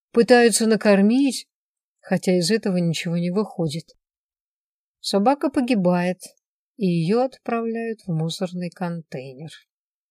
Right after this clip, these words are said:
Какая жестокая ирония судьбы. Сейчас где-то на мусорной свалке лежит партия бриллиантов, которой наверняка бы хватило,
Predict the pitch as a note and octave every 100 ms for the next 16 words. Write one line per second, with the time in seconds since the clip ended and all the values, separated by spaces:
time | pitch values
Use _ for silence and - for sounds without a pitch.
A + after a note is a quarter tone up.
0 | _ _ _ _ _ _ _ _ _ _
1 | _ _ _ _ _ _ _ - F#3 -
2 | G#3+ F#3 G3 F3+ - B3 B3 A#3 A3+ A3
3 | G#3+ - G#3 F3 D#3+ C#3+ _ _ _ _
4 | _ _ _ _ - - G3+ - B3+ A#3+
5 | F#3 F3 E3 A3 G#3+ F#3+ F#3+ A3 G#3 F3+
6 | F3+ E3+ F#3+ G#3 B3 B3 - F3 E3 -
7 | _ _ _ _ - G3+ G#3 C4+ D4+ C#4+
8 | C#4+ C#4 B3 C4 A#3 A#3 A#3+ A#3+ A#3+ A3+
9 | A3 A3 G#3+ G#3 - - F3 F#3 F3 F3
10 | F3 E3+ E3+ F3 D#3+ G#3 G#3 A3 - F3+
11 | - - C4 G3